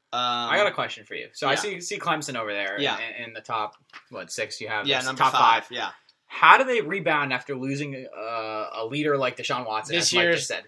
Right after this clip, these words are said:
Speaker 2: This
Speaker 3: Dak,
Speaker 2: year's Dak
Speaker 3: Dak
Speaker 2: Prescott.
Speaker 3: Prescott, yeah.
Speaker 1: So, so I was thinking about that earlier today, and so they actually lost more than just Deshaun Watson. They lost Mike Williams, big wide
Speaker 2: Right,
Speaker 1: receiver on the
Speaker 2: right.
Speaker 1: outside. Um, they lost Wayne Gallman, their starting running back,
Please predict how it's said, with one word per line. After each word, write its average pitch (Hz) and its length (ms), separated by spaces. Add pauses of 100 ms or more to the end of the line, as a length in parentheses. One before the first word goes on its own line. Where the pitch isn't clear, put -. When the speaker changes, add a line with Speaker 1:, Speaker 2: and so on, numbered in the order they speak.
Speaker 2:
This 226 140
Speaker 3:
Dak, 240 80
Speaker 2:
year's 233 220
Dak 160 220
Speaker 3:
Dak 160 60
Speaker 2:
Prescott. 156 300
Speaker 3:
Prescott, 120 240
yeah. 185 100
Speaker 1:
So, 175 280
so - 160
I 180 160
was 202 140
thinking 185 260
about 143 260
that 135 200
earlier 131 280
today, 117 320
and 147 140
so 160 180
they 156 120
actually 185 320
lost 151 240
more 139 220
than 131 140
just 120 220
Deshaun 117 400
Watson. 113 560
They 139 140
lost 139 420
Mike 135 260
Williams, 127 520
big 131 160
wide 131 60
Speaker 2:
Right, 117 80
Speaker 1:
receiver 135 260
on 127 100
the 123 80
Speaker 2:
right. 127 60
Speaker 1:
outside. 113 580 (300)
Um, 123 360
they 135 140
lost 131 300
Wayne 135 280
Gallman, 127 400
their 131 120
starting 127 320
running 120 240
back, 117 320